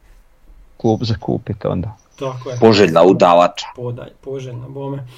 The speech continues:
Speaker 2: Da, ma, jedina stvar još sa Pampasom, e, ono što, što Pampas nema, a imaju neki drugi stadioni. A recimo, pa nemaju, nemaju ti mađarski stadioni koji su oni gradili, ali neki drugi stadioni u Europi koji se grade znaju imat hotel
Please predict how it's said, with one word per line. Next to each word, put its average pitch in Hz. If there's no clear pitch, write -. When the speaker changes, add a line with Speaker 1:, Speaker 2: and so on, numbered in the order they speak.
Speaker 2:
Da, 180
ma, 185
jedina 190
stvar 208
još 202
sa 170
Pampasom, 156
e, 135
ono 165
što, 147
što -
Pampas 175
nema, 143
a 123
imaju 160
neki 151
drugi 135
stadioni. 107
A 123
recimo, 160
pa 135
nemaju, 180
nemaju 202
ti 214
mađarski 170
stadioni 123
koji 131
su 135
oni 143
gradili, 165
ali 135
neki 170
drugi 202
stadioni 180
u 143
Europi 151
koji 170
se 147
grade 180
znaju 180
imat 170
hotel 143